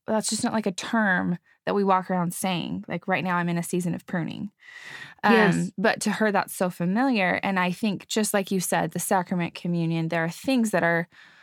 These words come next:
Speaker 1: that are so alike. We just nickname them something different, but we believe so many of the same things.
Speaker 2: Yep.
Speaker 1: Um, that's really cool and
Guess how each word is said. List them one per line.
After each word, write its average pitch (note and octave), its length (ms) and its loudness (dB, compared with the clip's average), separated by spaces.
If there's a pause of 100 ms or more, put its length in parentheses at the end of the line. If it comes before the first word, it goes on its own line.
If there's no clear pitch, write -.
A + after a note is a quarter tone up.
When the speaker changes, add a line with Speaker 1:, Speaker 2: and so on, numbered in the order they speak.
(320)
Speaker 1:
that G3 180 2
are E3+ 120 2
so G3 320 2
alike. F3 520 2
We G3+ 100 2
just G3 340 -2
nickname F#3 640 2
them E3+ 200 0
something E3+ 460 -2
different, G3+ 540 -4
but - 200 -4
we D3+ 140 -2
believe E3 580 -4
so G3 320 -2
many E3+ 240 0
of E3 100 -4
the E3 100 -4
same E3 420 -2 (240)
things. - 600 -8 (360)
Speaker 2:
Yep. F#3+ 300 2
Speaker 1:
Um, E3+ 560 0
that's A#3 220 -2
really A#3+ 200 2
cool G#3 320 2
and F#3 300 0